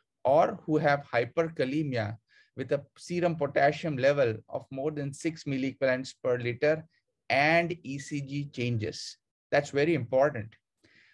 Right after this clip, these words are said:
Also, patients who have a blood urea nitrogen of more than hundred, uh, severe hypermagnesemia of more than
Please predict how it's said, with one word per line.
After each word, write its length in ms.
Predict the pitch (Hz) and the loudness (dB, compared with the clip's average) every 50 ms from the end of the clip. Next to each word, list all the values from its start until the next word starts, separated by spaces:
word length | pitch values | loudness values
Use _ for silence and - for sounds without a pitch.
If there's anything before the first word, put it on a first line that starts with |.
| _ _ _ | _ _ _
Also, 460 | - 127 156 175 190 - - 247 240 | 2 4 4 4 4 0 -2 -2 -2
patients 520 | 220 - 156 147 147 143 - 180 175 165 - | 0 0 -2 -2 -2 -4 -6 -8 -8 -8 -6
who 140 | - 151 147 | -2 2 4
have 220 | 147 147 147 143 | 4 4 4 4
a 80 | 143 131 | 2 0
blood 320 | 120 107 123 131 143 147 | 0 0 2 2 2 2
urea 320 | 143 143 135 131 135 131 | -2 -4 -4 -4 -4 -4
nitrogen 580 | 123 120 120 123 127 113 - 147 139 151 143 139 | -2 0 0 0 0 -2 -4 -8 -6 -6 -6 -6
of 100 | 135 - - | -8 -8 -6
more 220 | - 117 123 131 131 | -4 -2 -2 -2 -2
than 160 | 131 120 113 | -2 -2 -2
hundred, 480 | 110 113 107 110 110 139 170 190 202 _ _ _ _ _ _ _ _ _ _ _ _ _ _ - - | -2 0 0 0 0 0 0 -2 -2 _ _ _ _ _ _ _ _ _ _ _ _ _ _ -4 0
uh, 200 | 117 120 120 123 | 4 4 4 4
severe 380 | 120 - 156 156 160 175 170 | 2 -2 -4 0 2 2 2
hypermagnesemia 1400 | 151 143 139 131 135 - 156 139 139 135 127 127 127 151 165 165 165 170 170 165 170 170 165 165 165 160 156 156 151 - | 2 2 0 0 2 0 -2 0 0 -4 -4 -4 -4 -2 -2 -2 -4 -6 -6 -4 -2 0 0 0 0 0 -2 -6 -8 -4
of 220 | - 127 127 123 - - | -2 -2 -2 -2 -4 -8
more 180 | 131 135 143 | -6 -4 -4
than 160 | 143 131 131 | -4 -4 -6